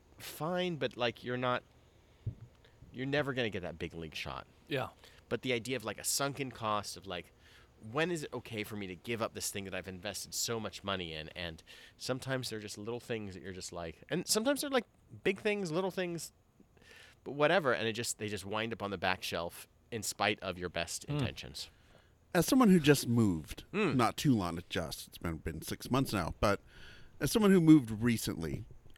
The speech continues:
Speaker 3: I kind of rediscovered a lot of things that I was like, "Oh,
Speaker 2: Oh.
Speaker 3: I have this.
Speaker 2: Uh-huh.
Speaker 3: Oh, I never used this. Uh, I'm never really going to use this.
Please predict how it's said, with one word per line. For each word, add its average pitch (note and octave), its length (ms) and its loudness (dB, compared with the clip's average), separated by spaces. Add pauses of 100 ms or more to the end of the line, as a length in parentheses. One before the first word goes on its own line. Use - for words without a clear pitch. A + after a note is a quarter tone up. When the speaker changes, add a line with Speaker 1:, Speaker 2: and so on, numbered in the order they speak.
(140)
Speaker 3:
I C3+ 220 8 (120)
kind B2+ 180 4
of G2 120 0
rediscovered G2+ 640 2
a E2 60 0
lot F2 260 2
of E2 100 -6
things D#2+ 500 -8
that F2 120 0
I E2 120 0
was E2 120 -6
like, E2+ 220 -4
"Oh, G3 200 8
Speaker 2:
Oh. F#2+ 260 2
Speaker 3:
I D3+ 80 4
have D#3+ 300 6
this. - 380 -8
Speaker 2:
Uh-huh. F#2 280 -6 (300)
Speaker 3:
Oh, E3+ 180 10
I C#3 80 6
never C#3+ 200 6
used C#3 340 4
this. - 360 -8 (800)
Uh, G3 220 8
I'm E3 120 4
never F3+ 240 6
really D#3+ 260 6
going C3 340 6
to G2+ 100 -8
use E2 260 -6
this. - 340 -8